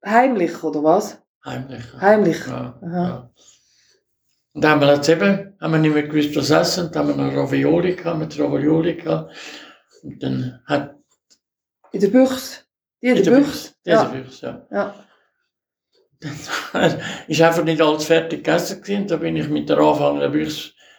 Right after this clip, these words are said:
Speaker 2: zum grössten Vielfraß rein, in ein Achterzelt, ja, da ist dort rein gelegen und hat verdaut und hat gesagt, bei, ähm, Büchse gesagt, "Willst du noch ein bisschen Spaghetti, äh, willst du noch ein bisschen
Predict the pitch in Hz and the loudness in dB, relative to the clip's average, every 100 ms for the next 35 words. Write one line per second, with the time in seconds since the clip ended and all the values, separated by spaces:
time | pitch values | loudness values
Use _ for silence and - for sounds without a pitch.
0 | _ 151 135 160 156 151 147 - 147 147 | _ -8 -2 4 4 4 -2 2 4 4
1 | - - - - - - 160 175 - - | 0 0 -2 -8 -12 -6 -2 -2 -4 -2
2 | - 127 - 147 147 - - - 156 165 | 0 2 2 2 0 -4 -8 -2 2 2
3 | - 160 160 143 - 151 - 143 156 - | 0 0 0 -2 -4 -8 -6 -4 -4 -6
4 | - _ - - _ _ _ 147 156 156 | -14 _ -20 -20 _ _ _ 0 2 2
5 | 143 135 143 139 - 131 131 151 180 - | 0 0 0 -2 -4 -2 2 2 0 -4
6 | 135 139 - 143 139 - - - _ _ | -6 -6 -2 0 0 -4 -16 -20 _ _
7 | _ 156 - 143 143 139 - 196 196 180 | _ -8 -4 -4 -2 -2 -2 -2 0 0
8 | 165 - 151 147 - 156 170 - 147 151 | 0 -2 -6 -8 -12 -4 -4 -2 -6 -6
9 | 139 - 160 214 220 - 156 143 147 - | -10 -8 -2 -2 -2 0 2 4 2 -2
10 | 147 131 143 - - | -6 -6 -8 -10 -18